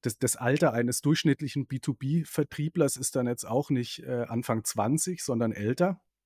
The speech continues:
Und da waren dann schon oft die Fragezeichen auf die Stirn geschrieben, so, äh,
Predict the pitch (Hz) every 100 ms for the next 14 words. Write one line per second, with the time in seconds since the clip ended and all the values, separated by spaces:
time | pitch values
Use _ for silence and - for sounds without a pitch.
0 | _ _ _ _ _ - - 120 104 110
1 | 117 131 123 117 139 143 - 139 123 113
2 | 120 127 - 120 120 117 - - - 151
3 | 127 - 110 107 107 104 110 107 113 104